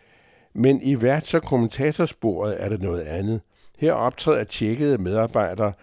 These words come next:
der efterhånden ikke lægger meget mere end nødtørftigt skjul på, hvordan de vurderer præsidenten. Det vil igen sige, det vil igen sige, C N N refererer loyalt Trump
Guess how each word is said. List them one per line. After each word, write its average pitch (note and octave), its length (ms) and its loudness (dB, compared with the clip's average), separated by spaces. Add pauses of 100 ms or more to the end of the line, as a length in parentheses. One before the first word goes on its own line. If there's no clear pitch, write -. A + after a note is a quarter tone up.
(200)
der C3 80 6
efterhånden C3+ 560 2
ikke C3+ 300 -2
lægger A#2 260 0
meget A#2 300 2
mere A#2 340 2
end A2+ 120 2
nødtørftigt A2 680 -2
skjul A#2+ 360 -4
på, G#2 180 0
hvordan G#2 380 -4
de A2+ 240 -4
vurderer G2+ 540 -4
præsidenten. F#2 920 -8 (600)
Det C3 120 0
vil D3 80 2
igen C#3+ 380 0
sige, C3 340 -2 (420)
det C3+ 140 2
vil D3 80 2
igen C3+ 320 2
sige, C3 400 -2 (180)
C - 140 -8
N C#3+ 160 4
N D3+ 320 2
refererer B2 540 0
loyalt A2 600 -2
Trump G#2+ 300 0